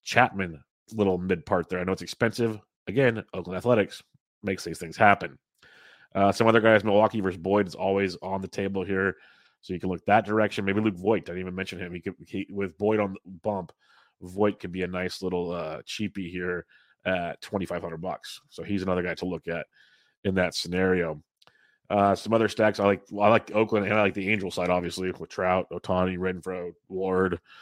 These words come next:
Uh, you just go down the list. Neto's cheap. You got Rendon if he ever gets his head on his ass. Urshela. Tons of options at Anaheim. The K C Arizona game is the really interesting one. Like, do you believe in Brad Keller or do you stack Arizona, who's been swinging it good?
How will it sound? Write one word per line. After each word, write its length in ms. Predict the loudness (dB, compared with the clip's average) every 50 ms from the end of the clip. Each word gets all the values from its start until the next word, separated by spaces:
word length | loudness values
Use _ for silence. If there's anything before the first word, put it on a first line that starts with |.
| -20 -20 -20 -16 _ 0
Uh, 60 | 2
you 60 | 2 2
just 100 | 2 4
go 80 | 4
down 100 | 4 4
the 80 | 4 2
list. 380 | 0 0 0 0 -4 -10 -16 -14 -6
Neto's 340 | -4 -2 -2 0 -2 -2 -2
cheap. 360 | -4 -4 -2 -2 -2 -4 -6 _ _ _ _ _ _ _ _
You 120 | -8 -6
got 220 | -4 -4 -4 -6 -6
Rendon 380 | -6 -4 -2 0 2 2 2 2
if 60 | 2
he 60 | 0
ever 100 | 0 0
gets 140 | 0 -2 -6
his 80 | -6 -4
head 120 | -2 -2
on 80 | -2 -2
his 140 | -2 -2
ass. 360 | 0 0 0 0 -2 -4 -8 -16 _ _ _ -12
Urshela. 520 | -8 -4 0 2 4 4 6 4 4 2 0 _ -18 -20 -20 -20 _ _ _ 0
Tons 180 | 2 2 4
of 60 | 4
options 400 | 4 4 2 0 -6 -14 -14 -14 -12 -4
at 80 | 0 0
Anaheim. 520 | 2 2 2 2 2 2 0 0 -2 -8 -14 _ _ _ _ _ _ _ _ _ _ _ _ _ _ -10
The 100 | -8 -2
K 220 | 2 4 4 4
C 240 | 2 0 0 0 2
Arizona 440 | 2 2 2 2 0 0 -2 -2 0
game 280 | 0 0 0 -2 -2 -6
is 180 | -8 -8 -8
the 160 | -8 -8 -6
really 500 | -2 0 0 2 4 2 2 0 -2 -8 _ _ _ _ _
interesting 480 | -2 -2 -2 -4 -10 -14 -14 -14 -14 -12
one. 140 | -12 -12 -12
Like, 120 | -10 -8
do 100 | -6 -6
you 80 | -4 -4
believe 280 | -2 0 2 2 2
in 80 | 0 0
Brad 220 | 0 0 0 2
Keller 240 | 2 2 2 4 2
or 60 | 0
do 80 | 0 -2
you 40 | -4
stack 280 | -2 -4 -4 -4 -4
Arizona, 380 | -4 -6 -4 -2 -2 -2 -2 -2
who's 140 | -4 -4 -6
been 120 | -8 -12
swinging 280 | -12 -12 -10 -10 -10 -12
it 100 | -6 0
good? 280 | 2 2 2 2 -2